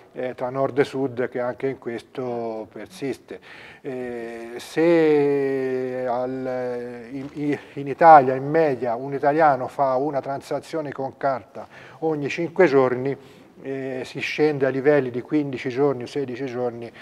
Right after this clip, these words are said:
nel sud d'Italia. C'è un dato es-, interessante, questo può servire anche come spunto locale, perché la Toscana è assolutamente virtuosa ed è in testa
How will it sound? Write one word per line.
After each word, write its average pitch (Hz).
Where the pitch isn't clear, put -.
nel 120
sud 123
d'Italia. 90
C'è 226
un 160
dato 143
es-, 123
interessante, 143
questo 131
può 127
servire 117
anche 113
come 110
spunto 107
locale, 139
perché 139
la 156
Toscana 135
è -
assolutamente 123
virtuosa 120
ed 139
è 170
in 127
testa 117